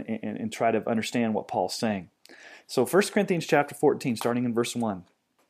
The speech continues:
"Pursue love and earnestly desire spiritual gifts, especially that you may prophesy.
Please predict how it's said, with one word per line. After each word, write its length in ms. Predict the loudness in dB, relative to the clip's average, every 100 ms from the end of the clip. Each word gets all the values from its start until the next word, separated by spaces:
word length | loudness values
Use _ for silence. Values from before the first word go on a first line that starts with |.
| _ _ _ -12
"Pursue 380 | 0 2 4 4
love 480 | 8 8 8 2 -2 _ _ _ _ _ _ -20 _
and 140 | 0
earnestly 400 | 4 4 6 6
desire 580 | 6 6 6 6 4 2 -2
spiritual 480 | 0 2 4 2
gifts, 580 | 4 4 4 -4 -8 -10 -16 _ _
especially 420 | -10 2 2 4 0
that 140 | 0
you 80 | 0
may 140 | 0
prophesy. 800 | 0 2 2 2 -6 -6 -8 -14